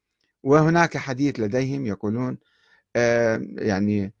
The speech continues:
آه، "عليكم بسنة الشيخين من بعدي"، أو سنة الصحابة. فكل ما فعل الصحابة والشيخان ب-، على رأسهما، على رأس ال-،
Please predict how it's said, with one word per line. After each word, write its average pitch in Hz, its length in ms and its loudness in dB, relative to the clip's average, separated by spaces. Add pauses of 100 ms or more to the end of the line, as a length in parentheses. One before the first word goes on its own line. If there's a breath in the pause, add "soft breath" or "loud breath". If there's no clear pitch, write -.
(500)
آه، 90 120 -6
"عليكم 127 640 -4
بسنة 135 1400 -4
الشيخين 113 680 2
من 85 140 -2
بعدي"، - 400 -8 (480 soft breath)
أو 120 120 4
سنة 143 360 2
الصحابة. 95 600 0 (440 soft breath)
فكل 214 360 4
ما 170 140 6
فعل 151 520 2 (140)
الصحابة 170 720 0 (220)
والشيخان 143 640 -2 (540)
ب-، 135 400 2
على 123 280 -2
رأسهما، 156 800 -2 (300)
على 113 160 0
رأس 156 280 2
ال-، 127 200 0